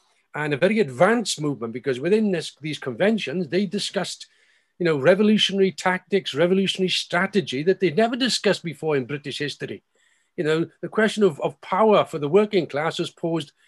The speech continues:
for the first time ever, 'cause they had the young, this is a young virgin working class in Britain. They haven't got the conservative ideas, you know, or, you know, and, and, and baggage of the past.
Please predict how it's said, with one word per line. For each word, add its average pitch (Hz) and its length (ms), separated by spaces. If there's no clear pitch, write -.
for 170 80
the 143 80
first 175 320
time 160 160
ever, 160 300
'cause 135 140
they 147 100
had 143 140
the 131 80
young, 165 240
this 156 100
is 139 80
a 139 60
young 165 380
virgin 202 520
working 135 360
class 127 420
in 147 140
Britain. 143 340
They 156 80
haven't 208 120
got 220 100
the 180 40
conservative 160 640
ideas, 147 600
you 139 60
know, 143 240
or, 139 260
you 165 80
know, 143 80
and, 139 120
and, 135 360
and 131 140
baggage 156 640
of 131 60
the 123 80
past. - 460